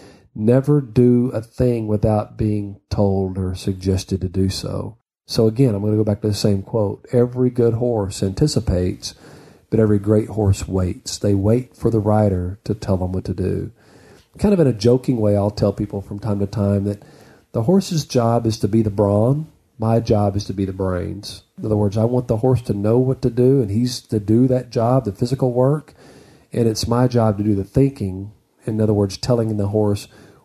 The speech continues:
when to do that job that he's been trained to do. So, again, just to reiterate, every good horse anticipates,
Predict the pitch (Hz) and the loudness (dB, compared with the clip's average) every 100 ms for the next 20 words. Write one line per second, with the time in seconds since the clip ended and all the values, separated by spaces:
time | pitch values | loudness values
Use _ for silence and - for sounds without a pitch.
0 | _ 123 127 117 107 98 98 90 90 101 | _ 2 2 2 -2 0 0 0 -4 -6
1 | - _ 98 98 104 95 92 92 95 95 | -12 _ -6 -6 -2 0 0 -2 -2 -4
2 | 92 92 - 87 90 92 95 92 90 101 | -2 -6 -6 -6 -6 -6 -6 -4 -4 -8
3 | - _ _ - 104 98 95 - - - | -14 _ _ -4 0 0 -2 -10 -20 -12
4 | - 123 127 98 98 - 107 104 107 101 | -2 2 2 0 -4 -4 0 2 4 2
5 | 92 98 - - 110 110 113 127 123 120 | 2 -2 -8 -4 0 0 2 0 2 2
6 | 117 117 110 98 - 98 95 107 104 - | 2 2 2 2 0 -2 0 -2 -2 -2
7 | - - - - | -4 -8 -14 -20